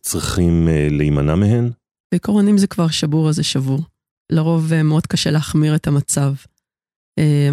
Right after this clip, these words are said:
Speaker 2: אז זה לא כמו שבר בעמוד שדרה, שצריך להיזהר מלא להזיז את המטופל, או שאתה יכול לגרום לו נזק, אה, יותר גדול. אה, פשוט לקבע באותה עמדה אפילו, על ידי איזשהו סד זמני, ו-,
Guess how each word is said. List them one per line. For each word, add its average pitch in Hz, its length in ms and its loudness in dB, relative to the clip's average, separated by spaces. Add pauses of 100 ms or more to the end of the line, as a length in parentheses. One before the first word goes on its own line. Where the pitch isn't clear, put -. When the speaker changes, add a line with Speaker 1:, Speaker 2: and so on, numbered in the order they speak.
Speaker 2:
אז 151 100 -4
זה 160 80 0
לא 156 80 0
כמו 156 280 0
שבר 156 320 -2
בעמוד 151 380 0
שדרה, 160 400 0
שצריך - 560 -4
להיזהר 151 340 0
מלא 147 400 2
להזיז 147 340 0
את - 100 -4
המטופל, 156 640 0
או 147 240 2 (500)
שאתה - 160 -8
יכול 147 180 -4
לגרום 147 240 2
לו 143 60 2
נזק, 151 460 0
אה, 151 60 0
יותר 151 360 0
גדול. 156 440 0 (540)
אה, 175 60 -2
פשוט - 280 -4
לקבע 170 540 0
באותה 151 440 0
עמדה 160 440 0
אפילו, 147 540 0 (520)
על 160 60 0
ידי 160 100 0
איזשהו 156 260 0
סד 151 340 -2
זמני, 156 560 2
ו-, 185 280 -2